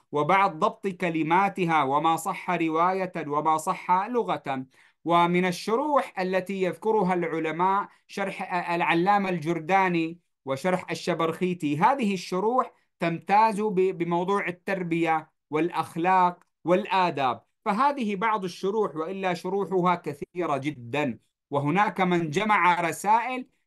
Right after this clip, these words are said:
في عناية العلماء بشرح الأربعين النووية. وفي هذا القدر كفاية، والحمد لله رب العالمين،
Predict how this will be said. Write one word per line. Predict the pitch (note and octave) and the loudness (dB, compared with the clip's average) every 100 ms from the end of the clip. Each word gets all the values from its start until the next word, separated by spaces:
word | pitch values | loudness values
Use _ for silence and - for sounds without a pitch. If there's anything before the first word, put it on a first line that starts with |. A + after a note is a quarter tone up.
| _ | _
في | F3+ F3 | -2 0
عناية | D#3 E3+ A3 C#4 C4 B3 | 0 2 4 4 2 -4
العلماء | A3+ G3+ G#3+ G#3 G#3 A3+ A#3+ - | -4 -4 -2 -2 2 2 2 0
بشرح | F3 E3+ G#3 F#3+ | -4 -4 -8 -6
الأربعين | F3+ - E3+ D3 D3 C#3 D3+ G3 G3 | -6 -4 -4 0 0 0 0 -2 -4
النووية. | G3 D3 A#2 G#2+ G#2+ A2+ C3 - _ _ _ | -4 -2 -2 -4 -6 -6 -8 -10 _ _ _
وفي | D3+ D3+ E3 | -8 -2 0
هذا | F3 G3 F3+ | 0 0 -2
القدر | F3 F3+ E3+ | -2 -4 -2
كفاية، | D#3+ D3+ D#3+ F3 F3 F3+ F3 _ _ | -4 -6 -4 -2 0 -2 -2 _ _
والحمد | C#3 C3+ F3+ F3 E3 | -4 -2 -4 -2 -2
لله | D#3 D#3 D#3+ D3 C#3+ | 0 0 -2 -2 -4
رب | D3 C#3+ | -4 -4
العالمين، | D3 B2+ C#3 C3+ C#3 E3 F#3+ | -4 -2 0 -2 0 -2 -4